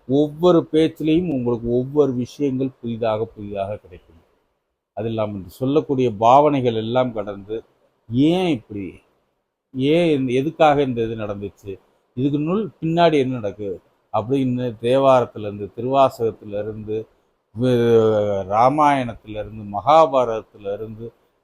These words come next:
கந்த புராணத்துல இருந்து எல்லாத்துலேயுமே அவர் தொடாத விஷயங்களே கிடையாது. அத்தனையும் தொட்டு மிக எளிமையாக நம்ம புரிஞ்சுக்கிற மாதிரி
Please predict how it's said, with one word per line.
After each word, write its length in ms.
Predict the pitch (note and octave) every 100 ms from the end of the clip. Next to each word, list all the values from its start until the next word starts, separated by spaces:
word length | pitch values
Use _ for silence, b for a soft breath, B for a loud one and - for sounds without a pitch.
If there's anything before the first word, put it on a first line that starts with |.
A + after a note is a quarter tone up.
| _
கந்த 360 | B2 D3 F3+
புராணத்துல 680 | D#3 C#3+ B2 A2+ G2+ G#2 G2
இருந்து 600 | G2 G#2 A#2 A#2 A2+ A#2 - _ _
எல்லாத்துலேயுமே 1600 | A2+ C3 D#3+ G3 G3+ G3+ F#3+ F#3 F3+ - F3 F3+ E3+ D#3+ D#3+ G3 G#3+
அவர் 360 | D3 C3 -
தொடாத 600 | C#3+ C#3 D#3+ E3 E3+ F3
விஷயங்களே 840 | D3 C3 D#3 D3+ D3 C#3 C#3 C#3+ D#3+
கிடையாது. 500 | B2 A2 G#2+ F#2+ - _ _ _
அத்தனையும் 840 | - G#2 - _ D3 D3+ D#3+ D3+ -
தொட்டு 480 | A#2+ G#2+ _ E3 -
மிக 400 | A#2 A#2+ B2 D3+
எளிமையாக 1000 | C3+ A2 B2 C#3 F3 F3+ D#3+ D3+ C#3+ D3+
நம்ம 260 | C#3+ B2 - D3+
புரிஞ்சுக்கிற 560 | E3 E3 C#3 B2 A#2
மாதிரி 400 | A#2 A#2+ A#2+ D3